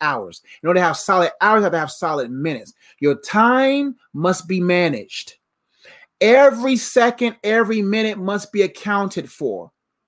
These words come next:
For instance, when I ta-, taught an economics class, <clears throat> I told my students, "Every dollar must have a job. Every dollar must have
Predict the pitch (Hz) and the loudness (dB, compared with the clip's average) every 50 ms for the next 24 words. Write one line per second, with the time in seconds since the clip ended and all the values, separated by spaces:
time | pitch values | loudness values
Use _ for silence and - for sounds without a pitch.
0 | _ _ _ _ _ _ _ _ _ _ _ _ _ - - 202 214 202 - 156 | _ _ _ _ _ _ _ _ _ _ _ _ _ 2 4 6 6 6 4 0
1 | 123 120 - 160 165 165 170 175 180 175 - - - 202 - - - - 196 170 | -6 -8 -6 -4 0 2 2 2 2 0 -2 -8 -4 -4 -4 -4 -2 -2 -2 0
2 | - 151 180 175 185 180 190 190 180 160 - - 147 113 95 - _ _ _ - | 0 -2 -2 -2 -2 0 0 0 -2 -4 -6 -8 -8 -8 -10 -12 _ _ _ -20
3 | - - _ _ - 190 311 339 240 190 - 175 185 - 214 220 208 196 190 175 | -20 -20 _ _ 2 4 4 4 4 0 0 -2 -2 2 4 4 4 4 2 0
4 | - - 233 233 190 160 147 - _ _ _ _ - 214 240 262 294 311 240 240 | 0 0 0 0 0 -2 -4 -8 _ _ _ _ 0 4 6 6 6 4 2 -2
5 | 254 277 240 170 143 135 - 214 226 247 240 208 185 165 156 143 131 135 165 214 | -2 -2 -2 -4 -6 -4 -2 0 2 2 2 2 2 2 0 -2 -4 -4 0 0
6 | 254 247 - 240 233 233 220 226 180 147 233 247 269 208 120 - - _ _ _ | 0 0 0 -2 -2 -2 -2 -2 -2 -2 -2 -2 -2 -6 -8 -12 -16 _ _ _
7 | _ _ _ _ _ _ _ _ _ _ _ _ _ _ _ _ _ - 247 277 | _ _ _ _ _ _ _ _ _ _ _ _ _ _ _ _ _ 2 4 6
8 | 311 339 359 349 339 311 294 254 202 277 302 311 285 226 175 160 170 196 226 226 | 6 6 4 2 -2 -4 -4 0 0 2 2 2 0 -2 -2 -2 -2 -2 -4 -4
9 | 220 - 233 226 220 226 220 214 | -6 -8 -8 -4 -2 -2 -2 -4